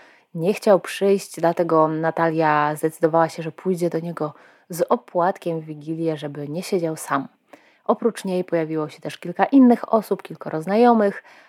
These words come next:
a potem wszyscy mieli pójść na pasterkę, no i rzeczywiście część, e, gości poszła, natomiast Natalia i Adam z jakiegoś powodu zostali u niego w domu.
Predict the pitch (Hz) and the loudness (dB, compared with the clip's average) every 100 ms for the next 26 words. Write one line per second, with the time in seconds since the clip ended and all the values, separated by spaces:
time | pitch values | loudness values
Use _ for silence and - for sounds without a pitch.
0 | _ 285 - 226 214 202 - 185 - 170 | _ -2 0 4 4 2 -4 -6 -4 -4
1 | 165 160 - 160 156 - 226 226 202 - | -4 -6 -6 -8 -8 -4 0 0 -2 -4
2 | 185 - 175 160 165 190 208 208 190 - | -6 -4 -6 -4 -2 -2 0 0 0 -2
3 | 185 170 - _ _ _ _ - 190 185 | 0 0 -2 _ _ _ _ -2 2 4
4 | 180 - - 170 160 156 151 208 170 165 | 2 -6 -6 -6 -4 -4 -4 -4 2 2
5 | - - - - 269 - 214 196 185 175 | 2 -12 -10 0 0 2 0 2 0 -4
6 | 170 165 - 196 226 190 233 233 214 185 | -6 -6 -6 -6 -4 0 4 6 4 2
7 | 170 180 202 185 165 156 175 175 - 147 | 0 0 0 -2 -2 -2 -2 -2 -4 -8
8 | 143 147 156 151 _ _ _ 180 240 - | -4 -2 -4 -6 _ _ _ 0 0 4
9 | 180 175 - 170 160 156 156 156 160 143 | 2 4 0 -2 -4 -2 -2 2 2 2